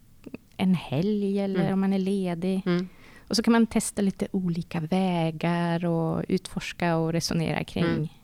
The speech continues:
Speaker 2: Mm.
Speaker 1: Då tror jag att man både själv som vuxen och som barn känner sig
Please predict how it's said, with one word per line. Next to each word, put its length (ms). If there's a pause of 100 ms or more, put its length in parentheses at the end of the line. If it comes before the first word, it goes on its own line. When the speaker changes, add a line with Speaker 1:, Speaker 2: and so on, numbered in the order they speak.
(320)
Speaker 2:
Mm. 140 (540)
Speaker 1:
Då 80
tror 220
jag 100
att 100
man 160
både 180
själv 560
som 340 (320)
vuxen 800
och 100
som 200
barn 260
känner 260
sig 240